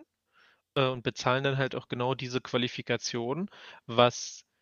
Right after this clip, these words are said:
grundsätzlich dem Auftragnehmer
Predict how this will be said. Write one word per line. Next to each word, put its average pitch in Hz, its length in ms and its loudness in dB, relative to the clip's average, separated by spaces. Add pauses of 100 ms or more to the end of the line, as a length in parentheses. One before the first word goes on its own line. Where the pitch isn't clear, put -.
(1040)
grundsätzlich 147 640 0
dem 127 280 0
Auftragnehmer 135 1400 0